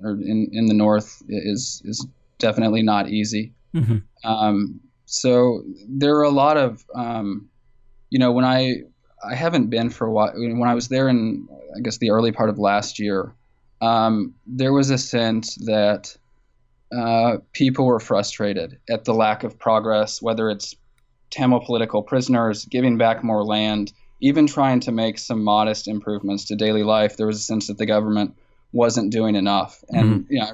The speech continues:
Speaker 1: remember being at a, I did a focus group discussion with, um, about twenty people outside of Jaffna town, and I was getting on a motorbike to, to leave after the meeting, and I heard some people laughing, and so I had the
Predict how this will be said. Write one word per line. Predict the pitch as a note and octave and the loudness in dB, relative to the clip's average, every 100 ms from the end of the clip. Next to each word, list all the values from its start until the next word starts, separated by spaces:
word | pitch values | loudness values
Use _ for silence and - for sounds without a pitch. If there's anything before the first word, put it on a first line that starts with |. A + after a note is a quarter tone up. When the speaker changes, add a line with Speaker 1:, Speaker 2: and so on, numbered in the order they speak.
| - | -6
Speaker 1:
remember | A2+ A2+ A2 | -2 0 0
being | G#2 G#2+ G#2+ | 0 0 2
at | G#2 | 2
a, | G#2 G2 F#2+ - G2+ A2 | 0 0 -4 -8 -4 0
I | A2 | 2
did | A#2 | 2
a | |
focus | G#2+ A2 G#2+ - | 2 0 -2 -4
group | G#2 | -4
discussion | A2 - G#2 - A2 - _ _ _ _ - | -6 -4 -2 -2 -4 -6 _ _ _ _ -6
with, | - C3+ A2+ - | 0 0 0 -2
um, | B2 A#2 - - | -2 0 -4 -6
about | C3 B2 | -2 0
twenty | - A#2 | 0 -2
people | A2+ A#2 A2+ | 0 0 0
outside | - A2 | 2 0
of | |
Jaffna | G#2+ A2 - | 2 0 0
town, | G#2+ - A#2+ | -4 -2 0
and | A#2 | 0
I | A2 | -2
was | A2 | -4
getting | A#2+ A#2 | -6 -4
on | A2+ | -2
a | G#2+ G#2 _ _ _ _ _ - | -4 -6 _ _ _ _ _ 0
motorbike | B2+ B2+ A#2+ G#2+ | 2 4 2 0
to, | - G#2+ G2+ - | -2 -4 -4 -8
to | G#2+ | -6
leave | A2 B2+ B2+ | 0 0 2
after | A#2 G#2 A2 | 0 0 -4
the | G#2+ | -4
meeting, | G#2 A2+ A#2+ A2 | -2 0 0 0
and | G2+ G2+ | 0 -2
I | G2+ | -4
heard | - - A#2 | -6 -6 -4
some | A#2+ | -2
people | A2+ - - | -4 -6 -6
laughing, | G#2+ A2 A2+ A2 | 0 0 0 -2
and | G#2+ | -4
so | - | -4
I | G2+ | -4
had | A2 G#2+ | -2 -4
the | G2+ F#2+ | -4 -8